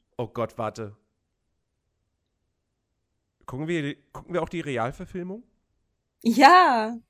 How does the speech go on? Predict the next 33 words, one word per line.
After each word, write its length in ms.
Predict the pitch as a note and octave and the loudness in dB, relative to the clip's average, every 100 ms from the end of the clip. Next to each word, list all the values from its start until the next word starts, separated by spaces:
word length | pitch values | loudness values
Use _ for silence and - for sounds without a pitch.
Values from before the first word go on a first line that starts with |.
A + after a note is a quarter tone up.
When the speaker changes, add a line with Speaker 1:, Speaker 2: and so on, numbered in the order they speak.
| _ G#3 - | _ -14 -10
Speaker 1:
Okay. 440 | - D3 - G3 G#2+ | -8 -8 -8 -12 -10
Ich, 180 | - - - | -14 -16 -8
da, 140 | F#3+ A3+ - - - | -6 -6 -12 -20 -8
da, 200 | F3+ C4 - | -4 -4 -4
da, 80 | F3 - - | -16 -18 -18
da, 80 | D#3+ | -16
oh, 100 | - | -14
das 240 | A#2 A2+ - | -16 -18 -20
wird 180 | - - | -20 -20
richtig 340 | C#3 E3+ - | -20 -20 -20
interessant. 380 | G#2+ - A2 G#3 | -20 -14 -6 0
Speaker 2:
Ja. 460 | G#3+ C#4 C#4 G3+ G3 - _ _ _ | 2 4 2 0 -2 -12 _ _ _
Das 120 | - | 0
hab 140 | A#3+ C#3 | 2 4
ich 100 | B2 | 2
Speaker 1:
Oh, 40 | |
Speaker 2:
mir 100 | B3 | 2
auch 60 | D3 | 4
Speaker 1:
Hol-, 100 | G3 | 4
Speaker 2:
gedacht. 300 | A3+ D#3 C#3 F3 | 4 2 0 -2
Speaker 1:
oh. 220 | D3+ A2 - _ _ - | -4 -6 -12 _ _ -8
Speaker 2:
Ja, 260 | G#3 G3+ | -4 -2
ja. 280 | C4 B3 A3+ - _ _ _ _ | -2 -2 -4 -10 _ _ _ _
Ich 180 | - - | -4 2
hab 80 | C4 | 2
Speaker 1:
Oha, 120 | - | 4
Speaker 2:
halt 80 | E3+ | 2
beide 200 | G3 G3+ F#3+ | 2 4 6
Speaker 1:
weil 120 | A#3+ | 6
Speaker 2:
schon 320 | G3 F#3+ G#3 - - _ - | 4 2 -2 -6 -20 _ -8
gesa-, 380 | B3 A#3+ B3 - | -6 -2 -2 -2
gesehen, 420 | G#3+ A#3+ B3+ D4+ E4 | -8 -6 -6 -6 -6
ja. 200 | G#3+ | -8